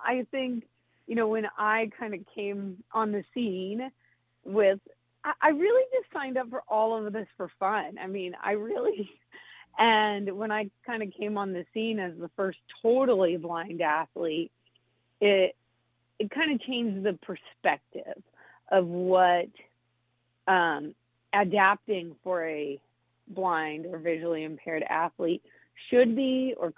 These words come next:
could be. And so I really, that to me,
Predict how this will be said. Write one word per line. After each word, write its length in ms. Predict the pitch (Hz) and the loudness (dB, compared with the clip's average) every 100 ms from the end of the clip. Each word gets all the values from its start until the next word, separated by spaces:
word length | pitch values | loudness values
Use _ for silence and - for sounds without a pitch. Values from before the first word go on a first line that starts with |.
| - | -4
could 280 | 220 208 196 | 0 0 0
be. 420 | 208 202 202 202 _ _ _ - | -2 0 -2 -4 _ _ _ -4
And 140 | 220 | -2
so 60 | 269 | 2
I 100 | 240 | 2
really, 800 | 233 226 254 254 240 233 220 185 _ _ _ _ - | 2 2 2 2 0 0 -2 -4 _ _ _ _ -4
that 400 | 202 240 302 294 - - - | 2 4 4 0 -8 -20 -8
to 80 | 247 | -2
me, 440 | 202 196 196 302 | 0 0 0 0